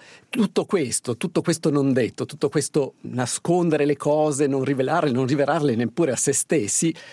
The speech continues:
contribuisce a creare questo mistero che accompagna il lettore fino alla fine del romanzo. Le chiederei di offrirci una lettura, eh. Troverei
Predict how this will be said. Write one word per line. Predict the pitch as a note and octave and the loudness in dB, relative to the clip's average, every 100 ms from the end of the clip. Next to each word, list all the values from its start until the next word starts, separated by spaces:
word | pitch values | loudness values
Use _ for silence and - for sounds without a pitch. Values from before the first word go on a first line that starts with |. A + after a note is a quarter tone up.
| - | -2
contribuisce | G3 F#3 C#3 C3 C3 | -2 0 0 0 -4
a | |
creare | A#2 A2+ G#2 | -4 -4 -4
questo | - B2 - B2+ | -4 -2 0 -2
mistero | C#3 D#3 D3+ F#3+ G#3+ | 0 0 0 0 0
che | - | -2
accompagna | A#2+ - B2+ D#3 C3+ A#2 G2+ - _ | -2 -2 -2 -2 -2 -2 -4 -8 _
il | C#3+ D3 | -2 0
lettore | C#3 C3 A#2+ B2 - - - | 0 -2 -2 -2 -4 -16 -10
fino | - G3+ | 0 2
alla | B2+ | 2
fine | A2 C3 A#2+ | -2 -2 -2
del | G#2+ G#2+ | -2 -6
romanzo. | G#2 A2 F2 F2+ A2+ G#2+ - - | -6 -6 -8 -10 -14 -14 -14 -10
Le | - G#3+ | -4 -2
chiederei | D#4 A#3+ D#3 F#2 G2+ - | 0 0 0 -2 -8 -12
di | - D3+ F3 | -12 -4 0
offrirci | F3+ D3+ A#3+ A#3+ - | 0 0 -2 -2 0
una | E3 C#3+ | 0 0
lettura, | B2+ - E3 A#2+ G2+ G#2 | -2 -2 -2 0 -2 -4
eh. | A2+ | -4
Troverei | - G3+ G#3 A#3 | -2 -2 0 0